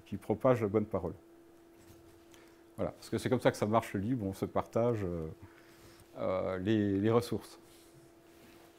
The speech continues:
Alors, on arrive au bout, je crois. Ouais, ouais, ouais, ouais. Bon,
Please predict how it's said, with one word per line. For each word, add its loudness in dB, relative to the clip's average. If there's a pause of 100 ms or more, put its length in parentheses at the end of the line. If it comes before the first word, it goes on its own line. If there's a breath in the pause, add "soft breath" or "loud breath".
(1600)
Alors, 6
on 2
arrive 4 (180)
au 0
bout, -6 (560)
je -16
crois. -8 (1300)
Ouais, 2 (220)
ouais, -8 (140)
ouais, -2 (120)
ouais. -6 (520)
Bon, -12